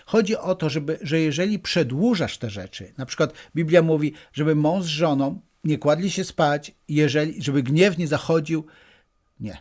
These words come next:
żeby słońce nie zachodziło nad waszym gniewem, tak? Czyli żeby nie kłaść się pokłóconymi. I to jest standard dla małżeństwa, dla ludzi mieszkających razem. Ale standard dla ludzi, którzy nie mieszkają razem, oczywiście taki nie wprost, ale wyciągnięty z tego fragmentu,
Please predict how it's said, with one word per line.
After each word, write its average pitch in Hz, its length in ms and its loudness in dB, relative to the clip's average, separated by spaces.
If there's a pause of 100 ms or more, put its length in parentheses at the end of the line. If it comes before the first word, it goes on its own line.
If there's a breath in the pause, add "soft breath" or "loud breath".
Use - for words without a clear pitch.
(140)
żeby 123 200 -10
słońce 185 400 6
nie 135 100 2
zachodziło 170 460 8
nad 143 140 8
waszym 139 300 6
gniewem, 123 360 2
tak? 135 220 -2 (240 loud breath)
Czyli 143 160 0
żeby 139 200 0
nie 156 140 2
kłaść 151 200 0
się 147 80 -6
pokłóconymi. 143 760 -2 (240 loud breath)
I 185 60 -6
to 247 120 8
jest 226 180 2
standard 185 400 2
dla 165 160 2
małżeństwa, 160 500 0
dla 127 140 2
ludzi 156 240 0
mieszkających 135 540 -2
razem. 120 340 -4 (420 loud breath)
Ale 147 160 4
standard 185 360 4
dla 156 100 2
ludzi, 147 180 -2
którzy 135 180 -6
nie 139 120 4
mieszkają 156 520 2
razem, 180 420 -2
oczywiście - 460 -8
taki 131 220 -2
nie 143 120 2
wprost, 165 360 2
ale 131 160 2
wyciągnięty 135 440 -2
z - 60 -18
tego 147 160 -2
fragmentu, 156 380 -4